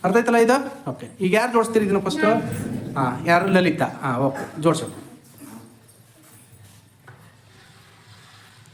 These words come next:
ಎರಡು, ಗುಡ್.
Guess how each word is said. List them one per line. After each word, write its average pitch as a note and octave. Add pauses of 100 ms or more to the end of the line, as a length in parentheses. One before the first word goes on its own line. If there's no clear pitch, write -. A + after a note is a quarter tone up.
(4000)
ಎರಡು, G#2+
ಗುಡ್. A2+